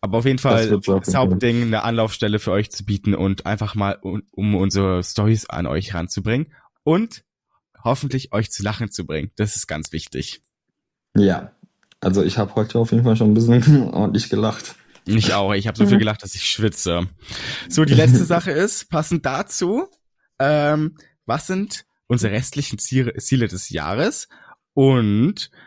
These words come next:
Speaker 1: was, ähm, haben wir dieses Jahr erreicht, wo wir sehr stolz drauf sind und was haben wir vielleicht nicht erreicht oder nicht so geschafft,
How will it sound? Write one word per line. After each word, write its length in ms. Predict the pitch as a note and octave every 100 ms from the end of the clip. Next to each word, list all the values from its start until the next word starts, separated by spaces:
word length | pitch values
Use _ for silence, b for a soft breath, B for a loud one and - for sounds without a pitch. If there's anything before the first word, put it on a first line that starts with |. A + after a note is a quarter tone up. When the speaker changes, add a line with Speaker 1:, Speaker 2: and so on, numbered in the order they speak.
| b
Speaker 1:
was, 480 | - A2 G3+ - - _ _ _ -
ähm, 340 | A2+ A2+ A2+
haben 160 | A#2 B2+
wir 60 | C3
dieses 280 | G#2 G#2
Jahr 160 | - G2
erreicht, 520 | F2+ D#2+ F2+ E3 -
wo 120 | G#2
wir 120 | F#2+ F#2
sehr 300 | - G2+ A2+
stolz 640 | - A2 - G2+ G#2 -
drauf 300 | - F#2 F#2+
sind 340 | - C#3+ G3+ -
und 260 | G#2 G#2 G2 _ _ -
was 240 | A2 -
haben 160 | A#2+ A2
wir 100 | A2
vielleicht 380 | A2+ F#2+ G2
nicht 140 | G#2+ A#2+
erreicht 460 | A2+ A2 A#2 A#2+
oder 200 | - F2+
nicht 180 | F#2 G2
so 80 | G2+
geschafft, 320 | F#2+ - G2